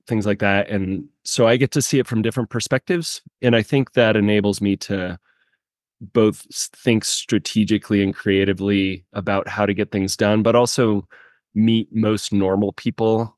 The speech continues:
on, on a level where they're at, if that makes sense, because we're all asking the question of, "What am I doing and why?" constantly, whether or not we think about it. And again, that's the question that I ask as I do this work.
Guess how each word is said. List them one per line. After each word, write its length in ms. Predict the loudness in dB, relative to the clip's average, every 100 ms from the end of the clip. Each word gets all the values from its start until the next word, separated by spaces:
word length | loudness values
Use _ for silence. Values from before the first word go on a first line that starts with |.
| -6
on, 640 | 0 2 2 0 -2 -6 -6
on 160 | 0 2
a 60 |
level 300 | 2 2 0
where 180 | -2 -4
they're 240 | -6 -6
at, 220 | -6 -8 -12
if 160 | -14 -10
that 140 | -8
makes 180 | -8 -8
sense, 320 | -8 -8 -6
because 640 | -6 -6 -6 -6 -6 -8 _ _ _
we're 240 | 0 4 6
all 220 | 6 4
asking 380 | 2 0 -2 -2
the 80 |
question 560 | -4 -8 -6 -6 -4 -4
of, 260 | -6 -10 -18 _
"What 220 | 0 2 2
am 80 |
I 100 | 0
doing 360 | 0 0 0 -2
and 100 | -4
why?" 480 | -4 -4 -4 -6 -10 _
constantly, 560 | -2 0 2 0 -2 -2
whether 280 | -4 -4 -4
or 40 |
not 160 | -4 -4
we 100 | -6
think 240 | -4 -2
about 240 | -2 -4 -6
it. 160 | -10 -10
And 280 | -4 -4 -4 -8 _ _ _ _ _
again, 300 | -4 0 2
that's 240 | 0 -2 -4 -4
the 120 | -4
question 580 | -2 0 0 2 0 2
that 140 | 2
I 100 | 0
ask 580 | 0 0 -2 -4 -8 -12 -20 _ _ _ _ -4
as 160 | 0
I 100 | 0
do 140 | 0 0
this 240 | 0 -4
work. 380 | -6 -8 -12 -20